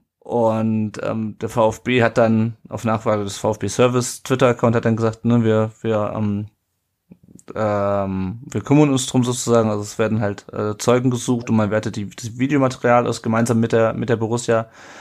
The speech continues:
Ähm, ja, ich find's halt, also, also die Szenen sind, sind, sind, sind unmöglich. Ähm,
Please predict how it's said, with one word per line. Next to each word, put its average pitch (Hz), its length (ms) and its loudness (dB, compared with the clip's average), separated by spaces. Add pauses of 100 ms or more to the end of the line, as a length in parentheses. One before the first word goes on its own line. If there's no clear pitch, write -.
(440)
Ähm, 107 800 4 (880)
ja, 85 320 -10
ich 101 100 -10
find's 131 300 2
halt, 107 440 0 (240)
also, 104 440 -4 (1700)
also 104 120 -10
die 110 100 -4
Szenen 123 320 4
sind, 107 340 0
sind, 110 260 -6
sind, 110 140 -4
sind 110 200 -2
unmöglich. 127 760 0
Ähm, 107 420 -4